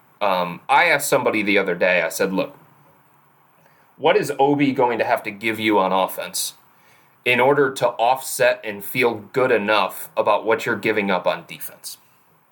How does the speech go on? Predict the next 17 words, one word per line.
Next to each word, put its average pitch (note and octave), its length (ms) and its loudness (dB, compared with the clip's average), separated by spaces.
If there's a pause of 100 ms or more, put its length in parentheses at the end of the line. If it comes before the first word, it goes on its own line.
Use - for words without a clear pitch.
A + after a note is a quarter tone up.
(520)
And A#2+ 100 2
I B2 80 4
think C#3 420 -2
that B2 240 2
is C#3+ 280 -2
the B2+ 200 -2
biggest B2+ 540 -2
question - 640 -6 (600)
that A2 500 0 (160)
is G#2+ 260 0
really, A#2 420 0
really A2+ 240 2
difficult G2+ 460 -2
to F#2+ 100 -12
answer F2 300 -8
with D2 160 -14
him. D#2 140 -18